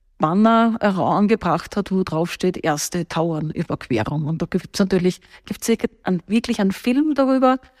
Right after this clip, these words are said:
und sehr, sehr viel medienwirksame Fotografien. Also das war sehr wohl auch gewollt. Das war nicht nur von Real, „Da will ich jetzt drüber fahren,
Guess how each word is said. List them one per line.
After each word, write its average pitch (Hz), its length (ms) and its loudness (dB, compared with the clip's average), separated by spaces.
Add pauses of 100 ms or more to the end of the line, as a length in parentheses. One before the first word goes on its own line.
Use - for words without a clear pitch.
(100)
und 202 180 2
sehr, 185 180 2
sehr 214 120 2
viel 208 400 0 (460)
medienwirksame 180 1040 0
Fotografien. 156 880 -4 (180)
Also 170 220 -4
das - 240 -2
war 156 220 0
sehr 180 240 0
wohl 175 140 0
auch 147 200 -2
gewollt. 156 720 -2
Das 160 160 -4
war 160 100 0
nicht 185 220 -2
nur 180 260 0 (380)
von 190 180 0
Real, 170 340 0 (120)
„Da 190 140 0
will 208 80 2
ich 214 60 4
jetzt - 200 -4
drüber 196 180 2
fahren, 202 400 2